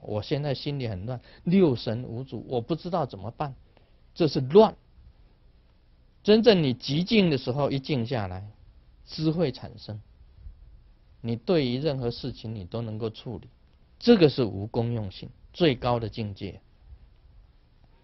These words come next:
真正的武士道啊，不是说这样，好像站着他们不敢动的，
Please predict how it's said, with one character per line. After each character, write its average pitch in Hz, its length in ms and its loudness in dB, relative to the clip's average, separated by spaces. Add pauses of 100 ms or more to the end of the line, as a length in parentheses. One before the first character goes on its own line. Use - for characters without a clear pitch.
(580)
真 196 200 4
正 190 180 6
的 170 100 8
武 120 180 2
士 175 240 0
道 151 280 6
啊， 95 160 -2 (720)
不 196 380 4
是 214 300 -2
说 170 160 2
这 175 80 -2
样， 139 240 0
好 107 140 -4
像 135 120 -4
站 175 240 8
着 131 280 0
他 165 120 2
们 139 140 2
不 180 80 -2
敢 107 260 0
动 120 280 2
的， - 80 -16